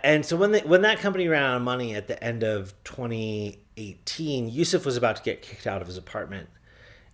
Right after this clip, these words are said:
in Palo Alto, uh, and I was, had gotten into skiing,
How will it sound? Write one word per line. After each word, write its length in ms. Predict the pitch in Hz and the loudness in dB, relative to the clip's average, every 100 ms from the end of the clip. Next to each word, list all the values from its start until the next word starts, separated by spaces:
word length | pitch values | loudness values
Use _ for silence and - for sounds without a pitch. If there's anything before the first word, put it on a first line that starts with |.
| _ | _
in 420 | 117 107 104 101 98 | -2 0 0 -2 -4
Palo 280 | 107 90 | -4 -2
Alto, 600 | 113 147 - 107 92 87 - - - - _ - | 2 2 2 -2 -2 -6 -12 -20 -20 -20 _ -4
uh, 460 | 113 104 95 95 92 - _ - | 0 2 2 0 -2 -6 _ 0
and 560 | 131 127 120 113 110 - - 120 | 4 6 6 4 0 -4 -6 -2
I 320 | 135 143 143 | 2 6 6
was, 480 | 131 131 107 - - _ _ _ _ _ _ 107 | 4 2 0 -6 -10 _ _ _ _ _ _ -10
had 140 | 101 | -4
gotten 240 | 110 107 | -4 -4
into 120 | 110 101 | -8 -8
skiing, 720 | - 170 175 170 170 165 | -8 -4 -2 0 0 0